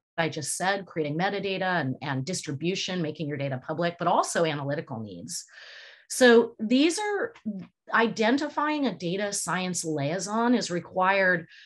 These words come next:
for full working groups. This is one of those things that is not required for Spark groups. Although I will say that if a Spark, eh, uh, proposal is proposing some pretty heavy computing,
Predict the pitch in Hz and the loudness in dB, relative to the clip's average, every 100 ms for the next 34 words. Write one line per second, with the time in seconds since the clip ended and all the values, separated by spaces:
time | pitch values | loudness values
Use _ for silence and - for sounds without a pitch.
0 | - - - 190 - 254 269 214 214 208 | -20 -10 -2 -2 6 8 8 8 2 0
1 | 196 147 147 127 - - - - - 285 | -6 -4 -4 -4 -8 -12 -20 -20 4 4
2 | 320 302 220 220 185 180 170 - 165 160 | 6 2 4 2 2 0 0 -2 -4 -4
3 | 156 165 147 175 190 226 - 180 - 156 | -4 -4 0 2 6 4 2 -6 -2 0
4 | 151 147 - 165 - - 208 233 240 - | 0 -2 -4 -4 -4 -2 2 2 2 -10
5 | - 117 - - - - - - - - | -6 -6 -6 -10 -10 -10 -16 -20 -16 2
6 | 220 240 233 233 233 247 - - 320 214 | 6 8 8 6 6 4 4 2 2 2
7 | 180 185 180 - - 226 - - _ _ | 0 -4 -6 -6 2 2 2 -12 _ _
8 | _ - 196 - 185 - 175 139 269 311 | _ -6 -6 -4 -4 -4 -8 0 2 4
9 | 208 156 147 - 190 175 - 175 - 240 | 2 0 0 -2 -4 -4 -8 -8 4 4
10 | 226 170 - 165 240 226 170 208 202 - | 4 -2 -2 0 4 4 2 0 -2 -4
11 | 160 139 269 247 151 143 | -6 -2 0 2 0 -4